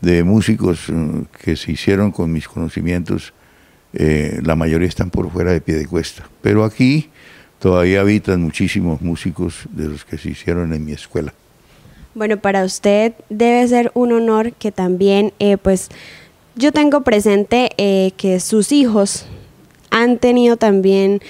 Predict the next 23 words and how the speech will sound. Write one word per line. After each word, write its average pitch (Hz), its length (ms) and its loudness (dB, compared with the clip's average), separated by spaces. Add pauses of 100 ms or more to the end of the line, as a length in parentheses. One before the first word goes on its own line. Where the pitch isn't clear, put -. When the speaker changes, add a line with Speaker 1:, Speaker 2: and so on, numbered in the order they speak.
(240)
Speaker 2:
como 208 380 2
ese 214 240 4
amor 220 380 2
por 214 200 0
la 196 120 2
música 196 520 0
y 202 120 0
se 190 100 0
han 185 380 2 (680)
ido 240 280 4
por 220 160 2
ese 190 180 2
mismo 214 380 4
camino. 185 600 2
¿Cómo 240 300 2
fue, 233 400 2
eh, 226 320 4
la 208 160 4
formación 202 760 0
de 214 260 2
ellos? 220 280 0 (320)
Eh, 196 640 2 (340)
¿usted 277 520 2